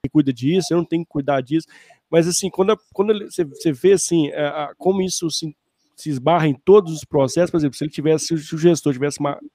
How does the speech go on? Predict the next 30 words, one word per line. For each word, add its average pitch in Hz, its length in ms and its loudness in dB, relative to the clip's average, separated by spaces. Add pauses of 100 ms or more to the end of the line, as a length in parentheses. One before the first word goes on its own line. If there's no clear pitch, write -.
ajudando 131 400 0
a 151 60 4
marca 143 260 0
empregadora, 147 260 -2
ele - 80 -6
teria 202 260 -4
novo, 185 300 -4
mais 175 220 2
novos 170 260 0
talentos 160 440 -2
pra 143 180 -2
área 135 180 -2
dele, 131 300 -2
né? 131 140 -4 (260)
Seria 143 200 0
mais 160 260 2
fácil 165 500 2
ele 156 80 -2
trazer 143 280 -4
pessoas 139 460 -2
boas 131 360 -2
pra 135 140 -4
empresa 151 520 0
e - 20 -14
com 143 160 -6
isso 156 220 -2
ajudar 170 480 2
ele, 160 160 2
inclusive, 135 580 0
né? 131 140 -8